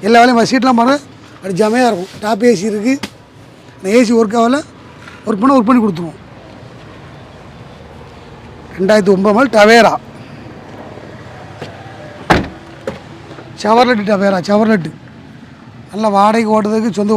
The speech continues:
ஓனர்ஸுக்கு எல்லாத்துக்கும் யூஸ், சூப்பராக வண்டி. டவேரா ரெண்டாயிரத்தி ஒம்பது மாடல், மூணு ஓனர், டீ போர்டு சரண்டர், ஏ சி, பவர் ஸ்டீரிங் வந்துடும். எஃப் சி எல்லாம் காட்டி கரண்ட் பண்ணி கொடுத்துருவோம். கரண்ட் பண்ணி கொடுத்தா மூணு நாற்பது,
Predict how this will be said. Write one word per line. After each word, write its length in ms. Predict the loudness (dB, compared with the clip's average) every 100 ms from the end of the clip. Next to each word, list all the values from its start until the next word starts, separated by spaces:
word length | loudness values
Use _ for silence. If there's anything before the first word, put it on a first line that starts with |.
| 2
ஓனர்ஸுக்கு 420 | 0 -2 -4 -6 -8 -16 -20 -20 -20 -20 -16 -6
எல்லாத்துக்கும் 340 | -4 -2 0 0
யூஸ், 160 | 0 -2 -2
சூப்பராக 300 | 0 0 0
வண்டி. 180 | -4 -10 -14 -10 -10 -10 -20 -20 -8 -2
டவேரா 340 | 2 4 4 2
ரெண்டாயிரத்தி 380 | 2 4 4 2
ஒம்பது 240 | 0 2 2 2
மாடல், 260 | 0 -2 -2 -2
மூணு 160 | -2 0 0
ஓனர், 220 | 0 -2 -6 -16 -20 -6
டீ 100 | -2 2
போர்டு 240 | 2 2
சரண்டர், 320 | 0 0 2 2
ஏ 40 | 2
சி, 80 | 2 2
பவர் 160 | 4
ஸ்டீரிங் 280 | 6 4 4
வந்துடும். 260 | 0 -2 -4 -10 -20 -20 -20 -6 -4
எஃப் 120 | 2
சி 80 | 4
எல்லாம் 140 | 4
காட்டி 140 | 4 4
கரண்ட் 160 | 4 4
பண்ணி 120 | 4
கொடுத்துருவோம். 340 | 2 0 -4 -6 -14 -20 -6 2
கரண்ட் 220 | 4 6
பண்ணி 140 | 6 6
கொடுத்தா 240 | 6 6 4
மூணு 140 | 4 6
நாற்பது, 320 | 6 6 4